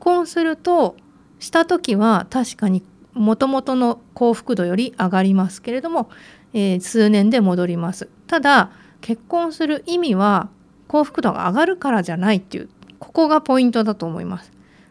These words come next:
結婚する意味って何なんでしょうかっていうご質問いただいてるんですけど、えっと、結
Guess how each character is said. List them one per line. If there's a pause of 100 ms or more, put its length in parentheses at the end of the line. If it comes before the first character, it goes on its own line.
(140)
結
婚
す
る
意
味
っ
て
何
な
ん
で
し
ょ
う
か
っ
て
い
う
ご
質
問 (260)
い
た
だ
い
て
る
ん
で
す
け
ど、 (720)
え
っ
と、
結